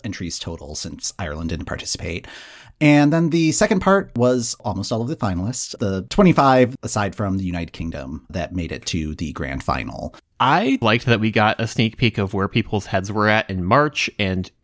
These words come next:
Speaker 2: who was very clearly on version one and who was already on, not necessarily the final draft, but whatever came right before the final,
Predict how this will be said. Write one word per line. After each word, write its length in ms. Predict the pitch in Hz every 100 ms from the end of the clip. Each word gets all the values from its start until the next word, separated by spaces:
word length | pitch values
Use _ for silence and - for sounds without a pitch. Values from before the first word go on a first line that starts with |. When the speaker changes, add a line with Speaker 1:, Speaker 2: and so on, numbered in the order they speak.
| 110
Speaker 2:
who 180 | 131 120
was 260 | 123 110
very 280 | 107 113 110
clearly 440 | 107 - 117 110 104
on 300 | 95 92 90
version 400 | 101 101 95 98
one 440 | 160 147 147 147
and 260 | - 98 98
who 400 | 113 104 104 104
was 240 | 104 98
already 500 | - 104 98 101 98
on, 380 | 87 92 92 90 -
not 160 | 196
necessarily 400 | 240 - 208 185
the 100 | 104
final 400 | 98 127 123 127
draft, 400 | 123 120 117 -
but 220 | 113 101
whatever 280 | 101 110 107
came 280 | - 117 104
right 200 | 101 104
before 360 | 98 - 98 98
the 80 |
final, 500 | 104 113 110 107 113